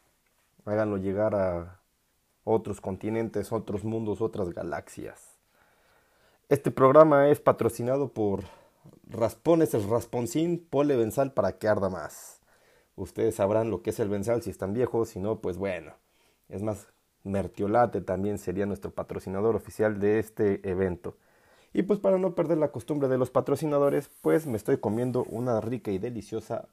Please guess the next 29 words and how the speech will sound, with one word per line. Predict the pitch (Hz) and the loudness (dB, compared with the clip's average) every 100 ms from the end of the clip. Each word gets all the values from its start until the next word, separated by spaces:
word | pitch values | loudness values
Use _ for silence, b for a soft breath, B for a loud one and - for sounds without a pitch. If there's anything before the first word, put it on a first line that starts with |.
| _ _ _ | _ _ _
Maruchan. | 107 98 101 113 98 95 85 - b b - | -6 -2 2 2 0 -8 -14 -16 b b -18
Maruchan, | 92 90 101 113 113 113 _ _ | -10 -6 -4 -4 -6 -8 _ _
patrocíname. | - 76 67 - - 85 82 - - _ _ b b b b b b - | -12 -12 -14 -12 -12 -12 -16 -20 -20 _ _ b b b b b b 4
Pues | 147 | 6
bien, | 220 254 247 B B - | 8 6 4 B B -8
bien, | 120 156 165 156 | -2 0 2 0
bien, | 139 135 | 0 0
bien, | 131 | -2
bien. | 127 123 | -2 -4
Pues, | 113 104 | -6 -6
¿qué | 143 | 0
hago | 131 | 0
en | 110 | 0
la | |
sierra? | 98 135 143 147 | -2 -2 0 -2
Pues | - 92 | -4 -4
bueno, | 104 92 | -4 -2
un | 92 | -6
poquito | 101 101 95 | -8 -6 -6
de | 90 | -4
trabajo, | - 101 104 107 104 104 | -2 0 0 -2 -4 -4
un | 90 | -8
poquito | 98 - 101 | -14 -12 -6
de | 98 | -4
esto, | 107 - 104 | -4 -4 -4
un | 92 | -4
poquito | 87 104 87 | -10 -12 -12
de | |
aquello. | - 135 110 107 110 | -6 -6 -2 -2 -4